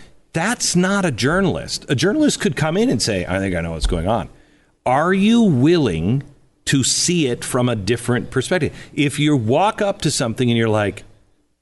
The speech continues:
"That's not what I thought,"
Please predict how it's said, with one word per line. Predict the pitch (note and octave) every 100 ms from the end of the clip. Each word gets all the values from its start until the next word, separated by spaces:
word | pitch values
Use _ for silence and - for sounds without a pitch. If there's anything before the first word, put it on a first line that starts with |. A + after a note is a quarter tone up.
| - - - - - - _ _ _ _
"That's | D3 G3 B2
not | B2 D3 G3 -
what | C3
I | A#2
thought," | G#2+ F3+ F3+